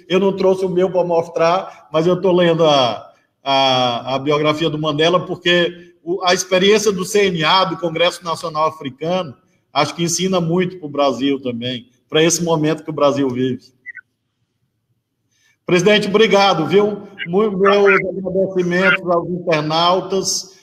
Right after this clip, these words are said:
e a todas as rádios. Presidente, nós tivemos conosco aqui dezenas de rádios. Quero agradecer a todos os radialistas.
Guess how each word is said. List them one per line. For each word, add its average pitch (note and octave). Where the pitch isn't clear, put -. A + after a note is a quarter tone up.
e F3
a F3
todas A3
as G#3+
rádios. E3
Presidente, F#3
nós F3+
tivemos F#3
conosco F3
aqui F#3
dezenas F3
de E3
rádios. D#3
Quero E3
agradecer E3
a D#3
todos E3+
os C3+
radialistas. D3